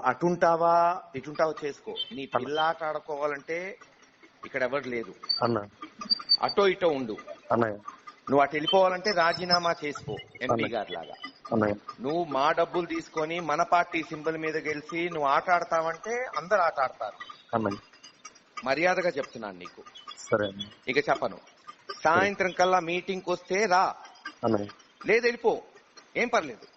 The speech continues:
Speaker 2: సరే.
Speaker 1: రాజీనామా చేసిపో, పార్టీ డబ్బులు ఇచ్చింది, సీట్ ఇచ్చింది.
Speaker 2: అన్నయ్య.
Speaker 1: అర్థమైందా?
Speaker 2: అన్నయ్య, సరే.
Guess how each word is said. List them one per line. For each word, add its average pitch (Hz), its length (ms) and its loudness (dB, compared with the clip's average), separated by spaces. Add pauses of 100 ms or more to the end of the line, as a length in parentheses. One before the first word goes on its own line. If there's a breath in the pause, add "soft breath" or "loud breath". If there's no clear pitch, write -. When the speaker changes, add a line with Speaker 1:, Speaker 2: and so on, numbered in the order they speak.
(680)
Speaker 2:
సరే. - 380 -12
Speaker 1:
రాజీనామా 220 640 0 (160)
చేసిపో, 214 460 0
పార్టీ 185 500 0
డబ్బులు 165 280 2
ఇచ్చింది, 202 320 -10
సీట్ 202 360 -10
ఇచ్చింది. - 340 -18 (560)
Speaker 2:
అన్నయ్య. 104 180 -8 (800)
Speaker 1:
అర్థమైందా? 208 580 2 (240)
Speaker 2:
అన్నయ్య, 117 260 0
సరే. 101 260 -4